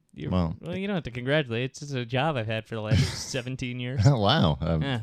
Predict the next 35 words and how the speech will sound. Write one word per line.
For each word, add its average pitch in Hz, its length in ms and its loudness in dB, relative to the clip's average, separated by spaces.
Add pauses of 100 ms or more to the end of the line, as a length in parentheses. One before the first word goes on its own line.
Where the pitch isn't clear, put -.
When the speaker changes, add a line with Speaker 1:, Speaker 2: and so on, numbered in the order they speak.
(340)
Speaker 2:
surprised 82 440 -2
I'm 80 100 -4
just 78 180 -2
hearing 90 220 -2
about 82 240 -2
this 85 180 -6
now. 95 300 -4 (400)
Speaker 1:
Well, 302 220 0
you 277 100 2
never 262 240 4
take 262 220 2
an 254 80 0
interest. 196 500 0 (500)
Speaker 2:
Um, 147 120 0
Speaker 1:
Yeah, 311 160 6
so 269 180 4 (240)
a 156 80 4
lot 226 220 6
of, 226 80 2
a 180 80 6
lot 233 160 6
of 254 60 0
my 254 120 4
other 262 160 2
friends 131 320 -2
know 123 160 2
about 123 240 2
this, 127 140 -2
Tom. 180 400 0 (240)
Speaker 2:
Well, 69 260 -10 (1000)
consider 78 400 -4
me, 73 320 -2
uh, 60 380 -6
still 80 420 -2
not 76 260 -2